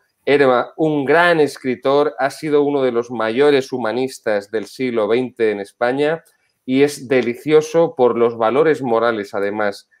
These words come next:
españoles, católicos, que tiene detrás esta obra para acercarse a la historia de nuestra patria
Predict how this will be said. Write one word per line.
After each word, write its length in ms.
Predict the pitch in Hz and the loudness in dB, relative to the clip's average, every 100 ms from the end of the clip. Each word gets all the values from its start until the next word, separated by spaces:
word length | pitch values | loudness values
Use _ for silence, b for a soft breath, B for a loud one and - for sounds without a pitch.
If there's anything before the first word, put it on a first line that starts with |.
| _ | _
españoles, 760 | 113 - - 110 135 139 110 104 | -6 -4 -2 2 4 4 2 -4
católicos, 840 | - - 143 147 117 - 98 98 _ _ _ | -12 -2 2 2 0 -4 -6 -6 _ _ _
que 120 | - 117 | -6 -4
tiene 220 | 127 127 | 0 0
detrás 440 | 113 107 120 117 | 0 0 0 0
esta 320 | 123 117 117 113 | -2 -4 2 4
obra 320 | 117 120 113 | 4 2 2
para 160 | 104 | 0
acercarse 560 | 101 - 104 127 127 139 | 0 -2 -6 -2 -2 -2
a 40 | |
la 40 | 117 | -4
historia 340 | 113 139 143 | -2 0 2
de 120 | 123 | 2
nuestra 360 | 110 107 - 101 | 2 -4 -6 -4
patria 520 | 127 131 151 165 170 | -2 -2 0 0 0